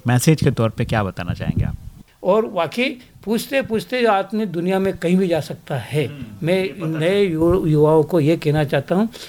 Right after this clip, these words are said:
Speaker 2: और काम करने की इच्छा शक्ति हो तो आप कुछ भी काम करो,
Speaker 1: हम्म।
Speaker 2: आपको सफलता निश्चित है आपकी। मेरे जो परिचित, चित परिचित और मेरे गांव के लोग
Speaker 1: हम्म, हम्म।
Speaker 2: कंप्यूटर के नाम से जानते हैं।
Speaker 1: हम्म।
Speaker 2: और मेरे पास युवा,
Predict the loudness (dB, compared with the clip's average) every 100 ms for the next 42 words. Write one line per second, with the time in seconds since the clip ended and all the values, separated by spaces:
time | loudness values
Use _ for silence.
0 | -14 -6 -6 -2 -2 0 0 0 0 0
1 | -2 -6 0 -2 0 -2 0 2 2 -2
2 | -14 -20 -6 -2 -2 -2 -2 0 0 2
3 | -2 -2 -6 -10 -14 -20 -20 -20 -20 -20
4 | -20 -20 -14 -10 -2 0 0 -2 0 2
5 | 0 0 -2 -4 -4 -10 -12 -20 -20 _
6 | _ _ _ _ _ _ -4 0 2 4
7 | 2 2 0 2 0 0 -2 -2 -8 -4
8 | -2 -2 -2 -2 0 0 0 -2 0 0
9 | 2 2 2 2 0 -10 -10 -16 -20 -4
10 | -2 0 0 0 0 0 0 0 -2 -4
11 | -8 _ _ _ _ _ _ 0 0 2
12 | 0 0 0 -8 -20 -8 2 4 4 4
13 | 4 2 0 0 2 4 4 0